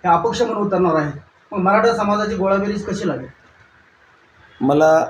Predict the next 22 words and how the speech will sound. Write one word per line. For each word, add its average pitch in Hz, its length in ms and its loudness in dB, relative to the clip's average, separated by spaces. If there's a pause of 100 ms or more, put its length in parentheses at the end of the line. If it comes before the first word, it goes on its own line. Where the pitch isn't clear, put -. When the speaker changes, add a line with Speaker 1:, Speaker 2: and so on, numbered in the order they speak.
(360)
Speaker 2:
आपण 147 280 0
जे 156 120 -2
सांगताय 151 680 2 (260)
हे 147 100 2
आणखी 147 240 0
माहीत 151 240 2
नाही. 101 160 -8 (1200)
आज, 139 320 0 (200)
आज 143 160 -2
जर 139 180 -2
विचार 147 280 0
केला 147 220 0
आजच्या 143 260 0
दृष्टीनं, 139 440 -4
काल 143 340 0
एक 143 140 -4
जणांना 143 600 -2 (460)
मराठा 127 260 -2
समाजाच्या 131 600 -2
कार्यकर्त्यांना 131 680 -2
उमेदवारी 131 340 2
दिली, 127 240 -4